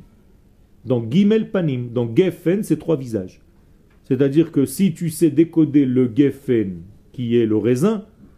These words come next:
tu dois retrouver dans le raisin trois visages. Quels sont les trois visages que tu dois trouver ? C'est pas que tu vas rentrer dans une graine de raisin et tu vas voir trois têtes. Ok ? C'est-à-dire que le raisin en lui-même contient en lui trois formes de direction.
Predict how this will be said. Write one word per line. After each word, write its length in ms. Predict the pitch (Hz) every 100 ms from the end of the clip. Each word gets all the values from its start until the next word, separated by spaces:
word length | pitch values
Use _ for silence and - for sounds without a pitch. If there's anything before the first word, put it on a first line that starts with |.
| _ _ - -
tu 140 | -
dois 200 | 135 156
retrouver 540 | 143 208 156 214 190 175
dans 140 | 147
le 160 | 147 143
raisin 500 | 131 139 135 202 196
trois 380 | - - 160 151
visages. 760 | 117 131 113 107 98 85 - -
Quels 140 | 165
sont 160 | 160 165
les 160 | 143
trois 240 | 147 - 156
visages 440 | 123 120 156 156
que 60 | 147
tu 220 | 127 127 -
dois 120 | 135
trouver ? 280 | 131 127 113
C'est 160 | 101 120
pas 140 | 180
que 60 | 165
tu 100 | 135
vas 100 | 135
rentrer 260 | 123 123
dans 120 | 131
une 160 | 113 120
graine 200 | 120 139
de 80 | 117
raisin 300 | 113 117 175
et 40 |
tu 80 | 160
vas 80 | 127
voir 160 | 131
trois 200 | - 131
têtes. 300 | 123 107 - _
Ok ? 80 | 190 247 - - - - - _
C'est-à-dire 460 | - 147 156 156 185
que 100 | -
le 460 | 139 131 131 135 135
raisin 480 | 123 190 190 226
en 100 | 214
lui-même 580 | 175 147 131 156 240 254 -
contient 520 | - 208 202 - 208 185
en 160 | 143
lui 360 | 123 165 254 294 - - _ _ - _ -
trois 500 | - 208 226 247 - -
formes 440 | - 185 196 190
de 100 | 160
direction. 720 | 123 135 147 131 - - 95